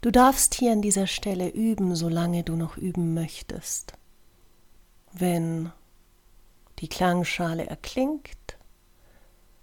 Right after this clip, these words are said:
kannst du aus deiner Meditation kommen. Danke fürs Mitüben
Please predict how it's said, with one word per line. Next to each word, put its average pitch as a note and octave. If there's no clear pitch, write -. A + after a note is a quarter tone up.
kannst -
du E3+
aus G3
deiner D#3+
Meditation C#3+
kommen. C#3+
Danke F3
fürs -
Mitüben G3+